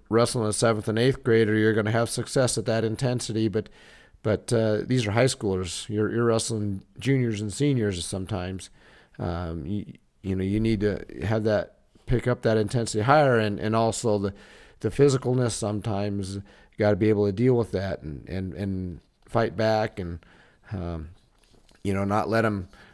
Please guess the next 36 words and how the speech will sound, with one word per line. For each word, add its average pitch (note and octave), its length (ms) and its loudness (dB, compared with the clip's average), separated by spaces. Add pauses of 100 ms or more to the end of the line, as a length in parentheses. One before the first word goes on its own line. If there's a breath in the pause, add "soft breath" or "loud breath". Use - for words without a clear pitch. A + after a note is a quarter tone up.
(160)
overpower A2+ 580 4
you G2+ 140 0
in G2+ 120 -4
situations G2 800 -2
and F2+ 200 -10
sometimes. F#2 580 -6
And G2 100 -6
that's C3 140 0
kinda D3 180 2
where C3 180 4
he's C3+ 160 2
at A#2 160 2
right A2+ 200 2
now. A2+ 360 0
And, G2+ 140 -2 (480 loud breath)
um, E2+ 540 -8 (560)
you G2+ 100 -4
know, G2 80 -2
as G2 160 -2
we A#2+ 100 0
talked A#2+ 280 0
about, A2+ 200 0
some B2 160 -4
other A#2 160 0
guys A2 320 0
had G#2+ 180 0
great A2 240 2
work A2+ 240 -2
ethics A2 440 -2
that G2+ 120 0
had, G2 200 -2 (400)
that F#2 100 -6
are F#2+ 60 -2
sophomores A#2 600 0
now, A2 220 0
had G2 280 -2